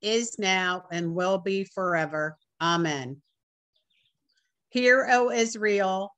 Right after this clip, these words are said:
the Lord our God, the Lord is one. Love the Lord your God with all your heart, with all your soul, with all your mind,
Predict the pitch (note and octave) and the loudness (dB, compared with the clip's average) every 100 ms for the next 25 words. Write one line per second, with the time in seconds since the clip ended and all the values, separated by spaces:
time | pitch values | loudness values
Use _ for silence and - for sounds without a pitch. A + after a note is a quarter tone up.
0 | _ - G3+ G3+ G3+ G#3 G#3 G3+ G3 G3 | _ -4 -2 2 2 4 2 0 0 0
1 | G3 F3+ E3 D3+ D3 C#3+ _ _ G3 G3 | -2 -2 -2 -4 -8 -14 _ _ -4 0
2 | G#3 G#3 G#3 G#3 G#3 G#3+ G3+ F#3 F#3 E3+ | 2 4 4 2 -2 -8 -8 -8 -6 -4
3 | D3+ C#3+ D#3 _ _ _ _ - F#3+ A3 | -6 -8 -14 _ _ _ _ 0 4 4
4 | A#3 B3 A#3 A3 G#3+ G#3 G#3 G#3+ - F3+ | 4 -2 0 0 2 0 -2 -6 -4 -2
5 | E3+ E3+ E3+ - F3 F3 - F3+ F#3 G#3 | 0 0 -4 -6 -8 -6 -6 0 0 0
6 | G#3 G#3+ G#3 F3+ F3 F#3+ - _ _ - | -2 -4 -2 0 0 -2 -8 _ _ -8
7 | F3 F3 F3 F#3 G3 G#3 G#3+ A3+ - F#3+ | -8 -6 -4 0 0 0 -2 -4 -4 -2
8 | F3 E3+ F3 F3 _ _ _ - F#3 F#3 | -2 -2 -4 -8 _ _ _ -8 -8 -4
9 | F#3 F#3 G3 G#3 G#3+ G#3 F3+ E3+ E3 E3 | -2 0 0 0 -2 0 -2 -2 -4 -4